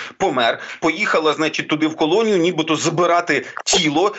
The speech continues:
Її почали футболити між різними інстанціями, між Слідственним комітетом, значить, е, Федеральною службою ісполнення наказань і таке інше. Тобто, по суті, уже навіть,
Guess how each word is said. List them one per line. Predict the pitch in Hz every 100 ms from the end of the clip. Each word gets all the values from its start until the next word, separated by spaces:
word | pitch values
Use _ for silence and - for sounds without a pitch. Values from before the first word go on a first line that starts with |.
| -
Її | 165 165 247
почали | 202 180 175 202
футболити | - 180 147 220 233 226 170
між | 185 151 185
різними | 175 190 196 185 175
інстанціями, | 175 - 165 127 113 127 120 131
між | 156 151
Слідственним | - 180 - 156 143 131
комітетом, | 131 143 156 160 262 269 233 190
значить, | 170 180 - 160 160
е, | 156 117
Федеральною | - - 185 165 180 180 170 170 160 147
службою | 185 180 139 156 151
ісполнення | 156 - 165 160 160 147 143
наказань | 139 143 170 180 240 277 240 208 190 - - - 220
і | 226
таке | - 196 202
інше. | 185 190 147 -
Тобто, | 123 151 180
по | 175 190
суті, | 190 247 302 240
уже | 170 160 156 226
навіть, | 185 208 202 -